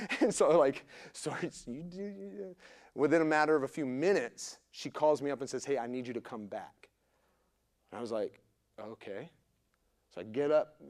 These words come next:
you know, come up the elevator. We were living in an apartment up in Jamestown at the time, and I, I come in, and she is just weeping on the couch.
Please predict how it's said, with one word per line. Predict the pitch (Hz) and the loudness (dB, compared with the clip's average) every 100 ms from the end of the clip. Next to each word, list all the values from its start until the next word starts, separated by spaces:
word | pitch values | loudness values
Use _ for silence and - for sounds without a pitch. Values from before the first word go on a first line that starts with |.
| 131 | -12
you | 127 | -10
know, | 107 | -8
come | 147 151 | -8 -4
up | |
the | 143 | 0
elevator. | 139 143 143 143 | 0 2 2 2
We | 127 | 0
were | |
living | 127 131 | -2 -4
in | 127 | -8
an | |
apartment | 120 - 143 139 | -10 -6 -6 -6
up | 127 | -12
in | 117 | -10
Jamestown | 113 127 127 131 120 | -8 -8 -8 -12 -12
at | |
the | 127 | -12
time, | 120 135 131 | -12 -10 -8
and | 110 | -10
I, | 101 - - _ | -12 -14 -20 _
I | 98 | -12
come | - 143 | -8 -4
in, | 139 127 | -2 -4
and | 110 | -6
she | - 139 | -4 -4
is | 113 | -4
just | 117 117 | -8 -8
weeping | 117 143 151 156 | -4 -4 -4 -4
on | 135 | -4
the | 123 | -6
couch. | - 123 110 113 - | -10 -12 -12 -14 -20